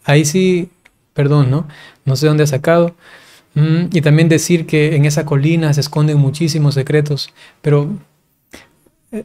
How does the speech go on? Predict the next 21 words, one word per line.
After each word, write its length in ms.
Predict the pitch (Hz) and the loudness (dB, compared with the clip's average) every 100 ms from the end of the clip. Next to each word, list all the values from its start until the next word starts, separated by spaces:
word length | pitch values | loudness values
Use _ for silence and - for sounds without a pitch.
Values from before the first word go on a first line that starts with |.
| _ | _
mm, 260 | 139 160 160 - - - _ - | 0 2 0 -4 -14 -20 _ -4
no 120 | 139 | -2
sé 380 | - 160 120 - - | 2 2 2 -4 -6
a 100 | 139 | -2
qué 100 | - | 0
se 120 | 131 | 0
refiere. 320 | 127 147 143 | 0 2 2
Ahí 80 | 139 | 2
sería 200 | 160 165 | 2 2
bueno 280 | 175 175 170 | 2 0 0
que 400 | 143 127 123 156 | -2 -4 -4 -8
lo 180 | 139 135 | -4 -2
haya, 400 | 135 135 131 131 | 0 0 -2 0
hubiese 260 | 156 147 147 | 2 2 2
sido 160 | 156 | 2
bueno 220 | 151 151 127 | 2 2 -2
que 140 | 127 | -2
lo 100 | 123 | -2
haya 300 | 123 120 120 - - _ | -2 -2 -6 -14 -20 _
extendido, 480 | 135 - 135 135 127 | -6 -2 0 2 0
pero 300 | - 117 107 | -2 -4 -6